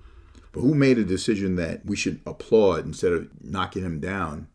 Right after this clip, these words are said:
Because he even said this in his goodbye letter to the N B A. Tyrell Terry, who was drafted in twenty twenty into the league, decided he was going to retire because basketball caused him levels of anxiety and darkness in his life that he could not overcome.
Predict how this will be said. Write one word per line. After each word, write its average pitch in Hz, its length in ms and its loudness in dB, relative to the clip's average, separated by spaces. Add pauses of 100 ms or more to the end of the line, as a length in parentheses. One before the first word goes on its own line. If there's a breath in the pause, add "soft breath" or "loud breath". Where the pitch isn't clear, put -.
(120)
Because 101 280 -4
he 113 80 -4
even 117 260 0
said 98 260 0
this 92 220 2
in 90 80 -6
his 85 160 -6
goodbye 90 360 -2
letter 76 260 -6
to 78 140 -14
the 73 180 -8
N 73 100 -10
B 71 160 -6
A. 78 200 -12 (220)
Tyrell 175 340 2
Terry, 156 500 0 (120)
who - 100 -8
was 95 160 -4
drafted 120 360 0
in 92 280 -4
twenty 110 260 0
twenty 107 540 -2
into 101 180 -4
the 92 60 0
league, 90 280 0
decided 110 520 -6
he 117 120 -4
was 107 120 -4
going 104 200 -4
to 92 120 -4
retire 113 320 -6
because 87 340 -4
basketball 90 680 -2
caused 135 420 -2
him 113 400 2
levels 113 360 2
of 85 220 -6
anxiety 90 960 -2
and 78 120 -12
darkness 92 480 -4
in 85 60 -8
his 78 180 -10
life 78 360 -10 (180)
that 104 300 4 (120)
he 120 140 -6
could - 160 -4
not 107 260 0
overcome. 104 540 -2